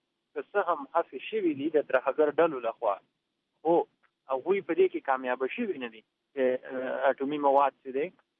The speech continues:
هغه ترلاسه کړي. تاسو ته به دا ووایم چې صدر باراک اوباما د امریکا په وخت د جمعې په ورځ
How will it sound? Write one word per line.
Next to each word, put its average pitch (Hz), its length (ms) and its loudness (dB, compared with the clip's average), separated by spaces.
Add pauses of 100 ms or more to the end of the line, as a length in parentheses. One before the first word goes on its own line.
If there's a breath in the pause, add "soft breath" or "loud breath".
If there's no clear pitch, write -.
(380)
هغه 135 360 2
ترلاسه 131 440 -2
کړي. 135 220 -16
تاسو 196 200 -2
ته 190 80 -6
به 175 100 0
دا 190 140 0
ووایم 180 320 2
چې 131 160 -8 (460)
صدر 185 200 2
باراک 147 320 2
اوباما 165 480 0 (400)
د 127 40 -8
امریکا 131 520 0
په 151 160 -8
وخت 160 320 -4
د 143 80 -12
جمعې 131 400 -8 (140)
په 143 60 2
ورځ 135 280 2